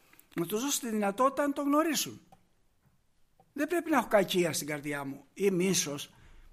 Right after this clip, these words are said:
γιατί κάποια πράγματα πήγαν ανάποδα από ό,τι τα ήθελα εγώ και κάποιοι βοηθήσαν να πάνε ανάποδα, γιατί όλοι κάνουμε λάθη. Οπότε βλέπουμε τώρα εδώ, μιλάει παρηγορείται.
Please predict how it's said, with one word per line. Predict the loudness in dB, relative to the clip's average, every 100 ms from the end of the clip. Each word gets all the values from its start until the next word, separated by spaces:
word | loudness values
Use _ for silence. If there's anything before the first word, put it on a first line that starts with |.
| -20 -20 -8
γιατί | -6 -2
κάποια | 0 0 0
πράγματα | 0 0 -2 -4
πήγαν | -2 0 0
ανάποδα | 2 2 2 0 0
από | 0
ό,τι | -2
τα | -2
ήθελα | -2 -2 0 0
εγώ | 0 -2 -2 -6 -18 -8
και | -4
κάποιοι | -2 0 2
βοηθήσαν | 4 4 4 0 0 -2
να | -2
πάνε | -2 -2
ανάποδα, | -2 -4 -4 -2 -2 -4 -20 _ _ _ _ _ _ _
γιατί | -4 -2 -4 -4
όλοι | 2 4 4
κάνουμε | 2 0 0
λάθη. | 0 -2 -6 -16 -20 _ _ _ _ _ _ _ _ _ _ _
Οπότε | -8 -4 -2
βλέπουμε | -2 -2 -2
τώρα | 0 2
εδώ, | 2 2 -2 -4 -8 -20 _ -20 -20 _
μιλάει | -2 0 0
παρηγορείται. | 2 2 2 6 6 6 2 0 -8